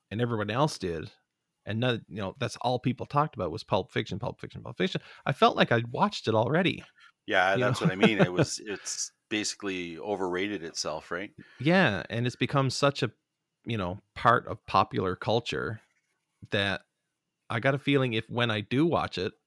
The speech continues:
Speaker 1: it's, it's like, "Yeah, I've seen this before, but I really haven't." So anyway, I, I will, I promise, I will watch Pulp, Pulp Fiction
Speaker 2: So,
Speaker 1: at some point.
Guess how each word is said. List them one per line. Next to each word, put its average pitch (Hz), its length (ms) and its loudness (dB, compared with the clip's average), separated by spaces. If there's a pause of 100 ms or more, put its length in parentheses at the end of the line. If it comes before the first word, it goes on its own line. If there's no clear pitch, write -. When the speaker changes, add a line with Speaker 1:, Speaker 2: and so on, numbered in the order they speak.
Speaker 1:
it's, 113 240 -6 (220)
it's - 300 -8
like, 98 240 -4
"Yeah, 139 240 -2
I've 113 100 -4
seen 131 200 -2
this 120 100 -6
before, 120 320 0
but - 140 -8
I 98 40 -4
really 104 240 -2
haven't." 110 400 0 (480)
So 143 160 4
anyway, 160 220 8
I, 104 160 8
I 156 300 8
will, 120 580 4 (100)
I 143 80 -2
promise, 127 720 -2 (100)
I - 80 -6
will 107 240 -4
watch 92 280 -8
Pulp, - 140 -6 (220)
Pulp - 140 -8
Fiction - 140 -6
Speaker 2:
So, 147 200 8
Speaker 1:
at - 80 -10
some - 140 -10
point. - 200 -18